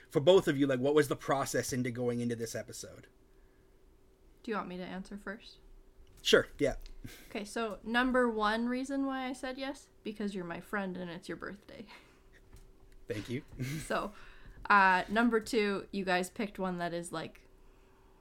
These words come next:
Speaker 2: renowned. So I was like, "You know what? Uh, I like movies, obviously. I have a minor in film. This is
Speaker 1: <laughs>
Speaker 2: important to me. It's probably not the worst idea for me to watch some of the bigger ones so that I can participate in conversation." So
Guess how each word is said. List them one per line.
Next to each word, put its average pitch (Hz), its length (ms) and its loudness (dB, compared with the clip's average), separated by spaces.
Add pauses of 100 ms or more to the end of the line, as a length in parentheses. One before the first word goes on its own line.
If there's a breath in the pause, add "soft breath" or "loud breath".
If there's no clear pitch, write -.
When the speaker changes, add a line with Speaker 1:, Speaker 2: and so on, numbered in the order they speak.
(160)
Speaker 2:
renowned. 175 480 -4 (220)
So - 140 -6
I 156 40 -2
was 175 120 -6
like, 170 180 -8
"You 185 60 -4
know 202 140 0
what? 220 240 2 (480 soft breath)
Uh, 165 380 -6
I 165 240 -6
like - 420 -6 (180)
movies, 226 360 0
obviously. 202 640 -2
I - 140 -10 (140)
have 185 300 -2
a - 60 -8
minor 202 400 -4
in 233 160 0
film. 214 540 -2 (420)
This - 120 -10
is 143 220 4
Speaker 1:
<laughs> 202 60 -2
Speaker 2:
important 214 420 0
to - 80 -6
me. 202 360 -4 (300 soft breath)
It's - 100 -20
probably 190 320 -2
not 202 160 -2
the 208 80 -4
worst 196 320 -4
idea 185 240 -4
for 208 140 -6
me 190 120 -4
to 180 80 -6
watch 170 340 -6
some 185 220 -6
of 185 80 -6
the 180 60 -8
bigger 180 340 -4
ones 175 320 -8
so 196 80 -6
that 165 60 -6
I 170 60 -8
can - 160 -12
participate 196 760 -10 (140)
in 190 300 -6
conversation." 196 760 -10
So 330 60 -12